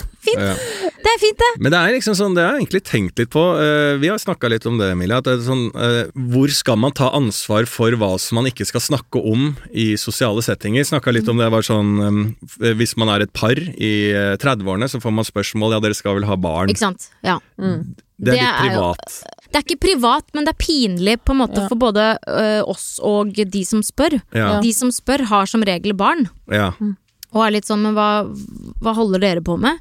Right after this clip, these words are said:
Speaker 2: Mm.
Speaker 1: Og så skal vi si, skal vi da si, «Nei, vi har ikke så lyst på det der greiene dere har lagd.»
Speaker 2: Mm.
Speaker 1: Eller sånn.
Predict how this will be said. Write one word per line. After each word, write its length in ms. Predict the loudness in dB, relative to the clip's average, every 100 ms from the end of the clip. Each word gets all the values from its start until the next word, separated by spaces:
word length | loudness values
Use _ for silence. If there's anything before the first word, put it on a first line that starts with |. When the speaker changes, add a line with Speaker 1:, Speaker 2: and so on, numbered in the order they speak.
| -4
Speaker 2:
Mm. 360 | -2 0 -2 -2
Speaker 1:
Og 80 | -4
så 140 | -2 -2
skal 160 | 0
vi 160 | 0 0
si, 380 | -2 -2 0 -2
skal 220 | -2 -2
vi 100 | 0
da 120 | 0 -2
si, 240 | 0 -2
«Nei, 240 | -2 -4 -2
vi 80 |
har 100 | -4
ikke 140 | -6 -6
så 100 | -4
lyst 220 | -4 -8 -4
på 80 | -2
det 240 | 0 0
der 200 | 0 0
greiene 280 | 0 0 0
dere 220 | 0 0
har 120 | 0 -2
lagd.» 240 | -4 -8
Speaker 2:
Mm. 280 | -4 0 2
Speaker 1:
Eller 160 | 2 2
sånn. 220 | 0 -4